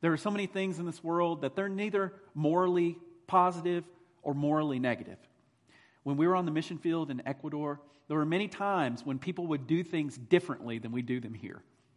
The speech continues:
Sometimes you would see somebody who was an electrician,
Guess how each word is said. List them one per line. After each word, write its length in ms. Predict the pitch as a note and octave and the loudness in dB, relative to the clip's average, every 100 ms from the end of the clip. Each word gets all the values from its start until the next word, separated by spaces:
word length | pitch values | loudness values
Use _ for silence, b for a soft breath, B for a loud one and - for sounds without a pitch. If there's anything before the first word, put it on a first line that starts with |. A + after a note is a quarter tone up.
| _ _ _ b b b b | _ _ _ b b b b
Sometimes 680 | - E3+ F3+ F3+ F3+ F3 E3 | 0 2 4 2 4 2 -2
you 80 | D#3 | -4
would 160 | C#3+ | -4
see 240 | - E3+ D#3+ | -2 -2 -2
somebody 380 | D#3+ D3+ D3+ C#3+ | -2 0 2 0
who 140 | D3 | -2
was 120 | C#3 | -4
an 80 | C3 | -4
electrician, 720 | B2 - - D#3 D#3 E3 D#3+ | -6 -6 -8 -6 -4 -4 -6